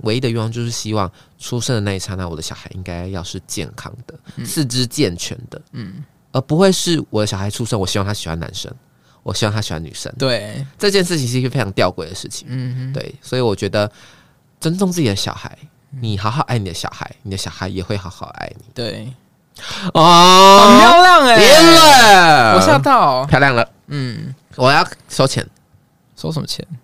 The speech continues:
Speaker 1: Podcast 的钱。
Speaker 2: 哦，啊，你去卖屁股也可以收钱啊。
Speaker 1: 哦，没办法。
Speaker 2: <laughs> 所以换我吗？
Speaker 1: 啊，不然呢？
Speaker 2: 啊，你说家-，家庭吗？
Speaker 1: 哎呀，家庭啊。你妈知道你是女孩吗？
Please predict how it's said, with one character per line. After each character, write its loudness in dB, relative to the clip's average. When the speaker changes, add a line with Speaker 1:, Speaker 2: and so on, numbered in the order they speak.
Speaker 1:
Podcast -8
的 -16
钱。 -18
Speaker 2:
哦， -18
啊， -8
你 -2
去 2
卖 4
屁 2
股 -2
也 -2
可 -4
以 -2
收 -4
钱 -6
啊。 -6
Speaker 1:
哦， -2
没 -4
办 -8
法。 2
Speaker 2:
<laughs> 4
所 0
以 4
换 4
我 2
吗？ 0
Speaker 1:
啊， 0
不 4
然 2
呢？ 2
Speaker 2:
啊， 0
你 4
说 4
家-， 4
家 2
庭 -6
吗？ -8
Speaker 1:
哎 -4
呀， -2
家 -2
庭 -12
啊。 -20
你 -6
妈 0
知 0
道 0
你 -4
是 -6
女 -8
孩 -12
吗？ -18